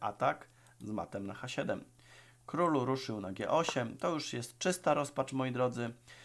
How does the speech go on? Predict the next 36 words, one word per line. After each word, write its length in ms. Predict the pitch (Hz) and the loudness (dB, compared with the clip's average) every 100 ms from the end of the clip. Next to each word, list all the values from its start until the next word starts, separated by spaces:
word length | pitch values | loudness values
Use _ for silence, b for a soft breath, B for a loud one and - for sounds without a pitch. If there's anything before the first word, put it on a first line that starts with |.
| B - | B 0
ponieważ 640 | 147 135 123 117 - - - _ - _ _ _ _ - - | 4 6 8 6 4 -6 -16 _ -20 _ _ _ _ -20 -10
goniec 520 | 117 113 127 120 110 104 | -4 6 6 6 0 -4
bije 340 | 101 104 98 | -4 0 0
na 120 | 85 | -2
H 260 | - - 117 | -4 2 2
sześć, 460 | - 104 - - - | 2 -4 -4 -16 -10
jest 200 | - - | -8 -8
po 80 | - | -6
zawodach. 640 | 139 135 131 113 92 - - _ - B B B B B - | -4 0 0 -2 -6 -10 -20 _ -20 B B B B B 6
Czarne 560 | 131 120 117 110 104 123 - _ - - | 10 10 8 0 -2 -6 -16 _ -20 -6
się 220 | - 202 | -2 0
poddały, 460 | - 131 113 101 101 | 0 6 6 6 2
Caruana 440 | 170 151 131 123 | 4 6 6 6
złożył 280 | 117 104 104 | 0 -2 2
broń, 260 | 139 143 143 B B - | 4 4 2 B B -6
widzimy, 360 | 175 170 160 | -2 2 4
że 260 | 139 127 123 | 8 8 6
już 260 | 120 - | 2 -2
jest 200 | 110 107 | -6 -4
nieuchronny 680 | 131 127 120 - 110 110 98 | -2 0 -2 0 0 0 -2
atak 360 | 107 107 98 - | -4 -2 -4 -4
na 220 | 98 92 - | -4 -6 -6
G 200 | 113 104 | -6 -4
siedem. 300 | - 98 92 B B B | -4 -6 -8 B B B
Jak 160 | 151 156 | 2 2
się 120 | 185 | 0
spojrzy 460 | - - 254 226 185 | 2 8 8 8 6
na 120 | 170 | 6
tą 180 | 160 147 | 6 4
partię 500 | 147 156 156 - 127 | 10 10 8 0 -2
i 80 | |
spojrzy 360 | 127 - 175 160 | 0 2 2 2
się 100 | 147 | 0
na 60 | 139 | 2
tą 160 | 143 | 0
pozycję, 680 | 131 123 127 139 - 139 | 0 0 0 0 2 4